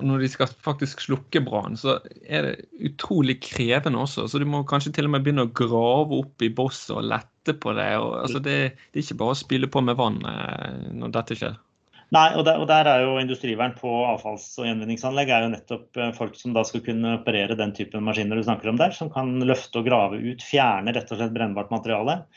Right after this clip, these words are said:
Speaker 2: få det ut sånn at det er mulig å komme til på, på slukking. Eh, så det, det er jo,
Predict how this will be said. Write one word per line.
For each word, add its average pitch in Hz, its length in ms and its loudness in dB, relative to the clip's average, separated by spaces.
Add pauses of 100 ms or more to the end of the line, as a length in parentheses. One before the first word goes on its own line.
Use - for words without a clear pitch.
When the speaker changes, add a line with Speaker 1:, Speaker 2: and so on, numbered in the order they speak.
(260)
Speaker 2:
få 113 260 2
det 127 140 2
ut 127 320 -4
sånn 113 240 0
at 113 80 -8
det 120 80 2
er 110 160 2
mulig 101 160 -2
å - 60 -18
komme 95 360 -4
til 135 200 0 (180)
på, 123 160 -6
på 123 160 -6
slukking. 135 380 -4 (600)
Eh, 127 800 4
så 139 160 -4
det, 131 140 2 (160)
det 131 100 4
er 123 160 8
jo, 120 480 -2